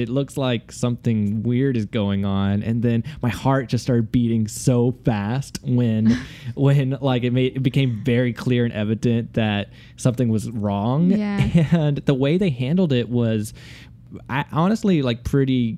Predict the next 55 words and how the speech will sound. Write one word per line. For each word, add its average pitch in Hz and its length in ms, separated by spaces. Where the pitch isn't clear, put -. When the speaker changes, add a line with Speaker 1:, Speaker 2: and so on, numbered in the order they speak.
Speaker 1:
good 120 380
by 117 200
and 117 140
large. 123 680
Um, 104 360
the 123 100
person 151 420
that 147 120
was 127 120
giving 131 320
a 113 40
speech 110 680
when 113 180
they 104 140
finally, 110 540
like, 95 240
realized 107 500
it 110 80
and - 100
cut 113 200
it 107 80
off, 101 400
he, 117 280
he 139 240
felt 143 340
a 143 60
little, 135 420
it, 139 240
he, 151 220
I 139 80
could 139 120
tell 156 120
he 156 80
was 143 80
a - 20
little 131 140
bitter, 113 440
it 120 220
seemed 131 220
like, 135 280
because 113 380
he 120 100
was, 117 120
like, 123 140
in 120 80
the 113 40
middle 117 220
of 113 40
this 113 140
speech 110 580
and 113 140
he 113 140
was 254 100
like, 113 240
Speaker 2:
Right. 113 120